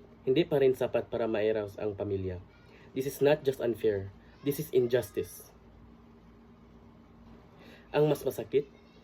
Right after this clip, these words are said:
habang naghihirap ang masa, may ilan ng patuloy na pagyaman. May mga opisyal na hanggang ngayon sakot sa korupsyon. Pero, nanatiling malaya at makapangyarihan.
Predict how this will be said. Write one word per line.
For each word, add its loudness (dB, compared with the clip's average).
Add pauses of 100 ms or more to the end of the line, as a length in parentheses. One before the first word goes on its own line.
(300)
habang 8
naghihirap 4
ang 0
masa, -4 (500)
may 6
ilan 4
ng 0
patuloy 2
na 0
pagyaman. -4 (720)
May -4
mga 2
opisyal 0
na 0
hanggang 4
ngayon 0 (240)
sakot 0
sa -10
korupsyon. -4 (800)
Pero, 8 (400)
nanatiling 4
malaya 4
at -2
makapangyarihan. -2